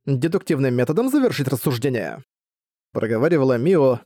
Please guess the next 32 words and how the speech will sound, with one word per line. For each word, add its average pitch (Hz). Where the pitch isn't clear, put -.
выкладывая 131
из 110
сумки 214
на 127
лужайку 120
толстые 165
тетради 147
одну 131
за 120
другой. 117
"О, 170
мы 254
спасены! 170
Спасибо, 262
Мио!" 165
Хором 175
воскликнули 135
две 127
девушки, 139
протянув 180
руки 185
к -
тетрадям, 139
словно 139
завороженные. 120
Одна 113
из 131
них 143
носила 127
длинные 135
черные 127
волосы, 127